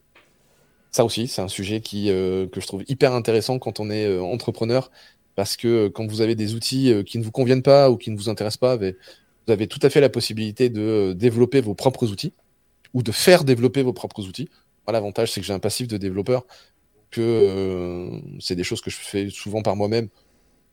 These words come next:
Un peu comme certains vont passer du temps à jouer sur, euh,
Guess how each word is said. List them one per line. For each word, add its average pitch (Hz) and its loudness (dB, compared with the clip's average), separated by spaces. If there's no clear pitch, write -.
Un 110 -2
peu 143 2
comme 127 2
certains 117 2
vont 113 0
passer 107 -2
du 101 -6
temps 123 0
à 107 2
jouer 113 2
sur, 101 -2
euh, 98 2